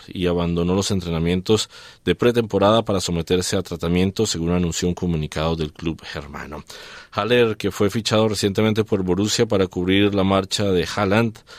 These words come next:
al Manchester City, regresó a Dortmund, precisó la entidad, que añadió que el jugador se someterá a nuevos exámenes médicos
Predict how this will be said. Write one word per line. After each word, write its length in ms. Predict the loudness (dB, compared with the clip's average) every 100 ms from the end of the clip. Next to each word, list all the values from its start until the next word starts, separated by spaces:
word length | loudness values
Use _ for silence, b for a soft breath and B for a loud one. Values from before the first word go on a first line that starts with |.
| B
al 140 | -4
Manchester 440 | 0 0 0 0 0
City, 380 | -2 0 0 -2 B B -2
regresó 400 | 0 0 2 2
a 40 |
Dortmund, 420 | 2 4 4 2 0 -6
precisó 380 | -4 -2 0 2
la 60 |
entidad, 340 | 2 0 0 0
que 120 | 0
añadió 360 | 2 4 4
que 120 | 2 -4
el 40 |
jugador 400 | -2 2 2 2
se 160 | 0 -2
someterá 540 | 0 0 0 0 0
a 100 | -2
nuevos 280 | 0 0 0
exámenes 400 | -2 0 2 2
médicos 480 | 4 2 2 0